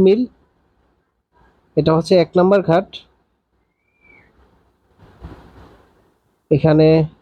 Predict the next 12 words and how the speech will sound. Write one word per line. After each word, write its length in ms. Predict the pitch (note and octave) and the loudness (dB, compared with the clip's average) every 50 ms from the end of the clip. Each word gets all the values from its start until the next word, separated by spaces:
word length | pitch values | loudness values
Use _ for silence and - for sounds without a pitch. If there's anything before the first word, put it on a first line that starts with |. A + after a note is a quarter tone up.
| _ _ _ - - - - _ _ _ _ _ - D3+ | _ _ _ -16 -14 -14 -14 _ _ _ _ _ -4 -4
আকিজ 280 | D3 - - E3+ D#3+ D#3 - - | -4 -4 -2 -2 -2 -2 -2 -2
সিমেন্টের 480 | - E3+ E3 E3+ E3+ E3 D#3+ F3 F3 E3 F3 | 0 2 2 4 2 2 2 0 0 0 0
কিছু 180 | E3 D3+ - E3 D3+ | -2 -2 -2 0 0
জাহাজ 240 | D3+ C#3+ D#3 D#3+ D#3+ E3 E3 | 2 2 2 0 0 0 -2
আছে, 180 | D3+ - F#3+ G#3 A#3+ - _ _ _ _ - D#3 | -2 -2 -2 -2 -2 -4 _ _ _ _ -6 -4
এই 60 | C#3 C#3+ | -2 0
জাহাজে 280 | C#3 C3+ C#3 D3+ D#3 C#3+ D3 | 0 0 0 0 0 0 0
বসেছি। 360 | C#3+ - - E3 - - A#3+ B3+ B3 - _ _ _ _ _ _ _ _ _ _ _ _ - - E3 | -2 -2 -4 -6 -4 -2 -2 -2 -2 -4 _ _ _ _ _ _ _ _ _ _ _ _ -6 -2 0
ওই 80 | E3+ E3+ D#3+ | 0 2 2
পাশে 180 | F#3+ F3+ - - G3 F#3+ | 0 -2 0 0 0 0
দেখতে 200 | G3 - - - F#3+ | -2 -2 -2 0 0
পাচ্ছেন 300 | G3 F#3+ F#3+ - A3 A#3 | 0 0 0 -2 -2 -2